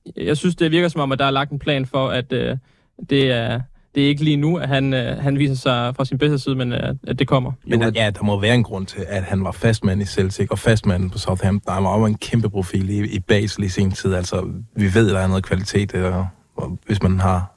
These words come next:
Speaker 2: tålmodighed nok, så
Speaker 3: Ja, jamen, det har jeg jo ikke skyggen
Speaker 2: Nej,
Speaker 3: af,
Speaker 2: det
Speaker 3: jo. Altså, det
Speaker 2: <laughs>
Speaker 3: er,
Speaker 2: fornemmer
Speaker 3: jeg,
Speaker 2: jeg.
Speaker 3: jeg, jeg synes, jeg, jeg synes virkelig, det har set sløjt ud. Er, er du lige så meget, øh, på halen over F C K's transfervindue, Jon?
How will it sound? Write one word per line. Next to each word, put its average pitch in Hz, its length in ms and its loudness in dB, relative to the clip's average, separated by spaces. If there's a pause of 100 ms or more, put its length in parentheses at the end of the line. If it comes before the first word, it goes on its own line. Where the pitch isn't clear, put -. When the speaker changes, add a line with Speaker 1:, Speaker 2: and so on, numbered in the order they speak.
Speaker 2:
tålmodighed 95 440 4
nok, 95 300 0
så - 140 -12
Speaker 3:
Ja, 135 60 6 (140)
jamen, 113 180 2
det 113 80 4
har 110 100 2
jeg 98 120 2
jo 98 100 2
ikke 101 160 -2
skyggen 98 260 -2
Speaker 2:
Nej, 98 80 2
Speaker 3:
af, 107 60 6
Speaker 2:
det 131 200 4
Speaker 3:
jo. 98 240 0
Altså, 101 280 2
det 107 200 2
Speaker 2:
<laughs> - 20 2
Speaker 3:
er, 101 80 2
Speaker 2:
fornemmer 120 280 2
Speaker 3:
jeg, - 20 -4
Speaker 2:
jeg. - 100 -4
Speaker 3:
jeg, 117 120 0
jeg 131 180 2
synes, 127 280 2
jeg, 120 160 2
jeg 147 160 4
synes 135 200 -4
virkelig, 131 240 2
det 123 60 4
har 117 60 4
set 107 160 -4
sløjt 120 300 2
ud. 123 100 0
Er, 127 80 2 (100)
er 139 80 0
du 175 140 0
lige 214 120 4
så 208 120 2
meget, 165 280 0 (200)
øh, 139 280 2
på 143 80 -4
halen 143 300 0
over 143 280 0
F 135 40 -4
C - 80 -4
K's 151 180 -2
transfervindue, 135 580 -2
Jon? 95 140 -6